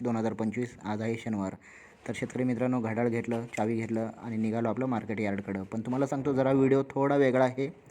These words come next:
पण व्हिडिओ पूर्ण बघा. दोन मिनटाचा व्हिड-, एक मिनटाच्या आतच व्हिडिओ संपतोय, पण जरा व्हिडिओ वेगळा आहे. पण या व्हिडिओमध्ये तुम्हाला कांदा मार्केट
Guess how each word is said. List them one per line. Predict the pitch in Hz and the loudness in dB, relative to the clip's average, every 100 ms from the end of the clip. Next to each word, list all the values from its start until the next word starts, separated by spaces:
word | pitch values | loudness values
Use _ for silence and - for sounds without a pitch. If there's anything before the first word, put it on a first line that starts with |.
| - - - - | -20 -20 -14 0
पण | 135 | 4
व्हिडिओ | 131 131 135 | 6 6 4
पूर्ण | 135 139 143 | 4 2 4
बघा. | 123 123 110 | 4 4 2
दोन | 120 123 | 0 2
मिनटाचा | 123 131 131 | 4 2 2
व्हिड-, | 127 120 | 2 2
एक | 120 123 | 0 0
मिनटाच्या | 139 127 127 123 | 2 2 4 2
आतच | 131 | 2
व्हिडिओ | 131 123 | 0 0
संपतोय, | 120 120 - 120 143 - - - - | 2 0 2 0 0 -6 -16 -14 0
पण | 139 | 4
जरा | 131 139 | 6 8
व्हिडिओ | 139 135 | 8 8
वेगळा | 135 127 127 | 6 6 6
आहे. | 127 | 4
पण | 120 135 | 0 0
या | 127 | 2
व्हिडिओमध्ये | 127 135 135 123 | 4 4 4 2
तुम्हाला | 120 117 117 | 2 2 2
कांदा | 117 - 123 123 | 0 -2 2 4
मार्केट | 123 120 120 | 4 2 -2